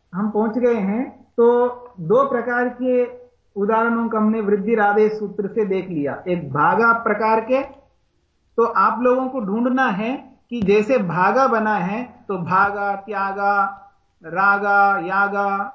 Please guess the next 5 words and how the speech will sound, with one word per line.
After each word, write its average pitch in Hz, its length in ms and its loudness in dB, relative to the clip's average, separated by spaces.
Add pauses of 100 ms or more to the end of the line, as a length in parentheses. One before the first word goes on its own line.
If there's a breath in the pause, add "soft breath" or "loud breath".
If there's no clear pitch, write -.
(1040)
पाठः, 196 720 2 (1080)
पाचका, 196 880 0 (800)
नहीं, 202 140 -2
पाचका 202 460 -4
नहीं, 139 180 -4